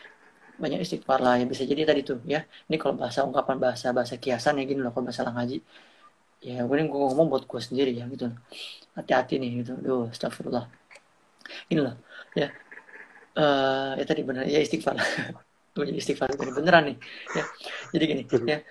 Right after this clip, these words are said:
Buat, buat kita, kita nih yang agak berat baca Quran, ya satu, satu tuh, ba-, banyak-banyak istighfar dulu ya. Terus, ya tadi tuh ya, eh, takutnya apa?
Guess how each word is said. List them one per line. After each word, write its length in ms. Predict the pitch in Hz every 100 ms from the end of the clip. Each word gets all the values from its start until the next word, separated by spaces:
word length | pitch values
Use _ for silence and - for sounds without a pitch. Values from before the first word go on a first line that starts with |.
| - _ - -
Buat, 320 | - 143 147
buat 200 | - 143
kita, 240 | 143 - -
kita 200 | 151 147
nih 200 | 143 135
yang 60 | 135
agak 240 | 123 143
berat 160 | 135 139
baca 240 | 127 135
Quran, 440 | - 139 147 170 175 - - _ _ _ _ -
ya 120 | 135
satu, 320 | 143 139 -
satu 360 | - 139 143 143
tuh, 120 | 127
ba-, 160 | 131 139 - 190 -
banyak-banyak 360 | 151 135 131 160
istighfar 380 | - 151 - 131
dulu 240 | 131 113 -
ya. 240 | 143 143 - - - - - -
Terus, 480 | 139 156 156 - -
ya 80 |
tadi 240 | - 170 170
tuh 200 | 170 151
ya, 200 | 143 160 - _ - _ -
eh, 520 | 139 135 135 139 139 139 -
takutnya 480 | - 135 156 151 165
apa? 200 | 160 127